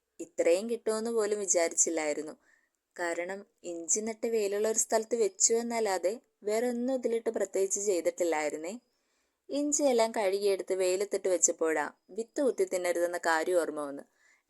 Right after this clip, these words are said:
രണ്ട് മൂന്ന് മുള വന്ന ഇഞ്ചി എടുത്ത് മാറ്റി വെച്ചു ഭാവിയിലേക്ക് നടാൻ. പിന്നെ ഒരു തുടുപ്പൻ ഉണ്ടായത് പൊട്ടിച്ചെടുത്തേ. ഇവിടെ ഇതിനെയൊക്കെ വാഴച്ചുണ്ടെന്നും പറഞ്ഞു കേൾക്കാറുണ്ട്. പിന്നെ കുറച്ച് പാവക്കയും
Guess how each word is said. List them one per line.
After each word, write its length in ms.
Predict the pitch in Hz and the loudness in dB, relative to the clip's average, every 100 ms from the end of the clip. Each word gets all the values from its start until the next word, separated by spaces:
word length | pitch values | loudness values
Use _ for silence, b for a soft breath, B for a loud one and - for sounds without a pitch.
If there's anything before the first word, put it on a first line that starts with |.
| - | -6
രണ്ട് 200 | 160 165 | -4 -2
മൂന്ന് 240 | 185 240 | -2 -2
മുള 200 | 269 247 247 | -2 0 0
വന്ന 140 | 247 | 0
ഇഞ്ചി 240 | 240 220 214 | -2 2 2
എടുത്ത് 220 | 202 220 | 2 -2
മാറ്റി 400 | 208 175 - 175 | -2 -2 -2 -2
വെച്ചു 300 | 156 - - - _ | 0 2 0 -4 _
ഭാവിയിലേക്ക് 720 | 170 180 180 185 196 190 190 | -8 -4 -2 -2 -2 -4 -6
നടാൻ. 280 | 180 170 170 180 _ _ _ _ _ - | -6 -6 -6 -10 _ _ _ _ _ -6
പിന്നെ 260 | 285 311 302 | -4 0 2
ഒരു 80 | 233 | 4
തുടുപ്പൻ 460 | 226 185 190 214 190 | 4 4 2 0 0
ഉണ്ടായത് 280 | 165 160 160 | 2 2 2
പൊട്ടിച്ചെടുത്തേ. 640 | 165 156 - 165 147 165 190 _ - | -2 -2 -2 -2 0 -2 -2 _ -10
ഇവിടെ 260 | 165 156 202 | -6 -2 2
ഇതിനെയൊക്കെ 440 | 226 226 226 226 | 2 0 -4 -4
വാഴച്ചുണ്ടെന്നും 880 | 233 226 185 185 220 262 240 240 233 | -4 -2 -2 -2 0 0 0 -2 0
പറഞ്ഞു 320 | 208 160 170 175 | 0 0 -2 -4
കേൾക്കാറുണ്ട്. 560 | - - - 139 - - _ _ _ _ _ _ _ _ | -2 -4 -4 -6 -10 -16 _ _ _ _ _ _ _ _
പിന്നെ 220 | 285 320 302 | -6 -4 0
കുറച്ച് 380 | 202 175 - | 2 2 -2
പാവക്കയും 840 | 185 180 165 156 156 - 165 151 | 0 2 2 2 -4 -4 -4 -4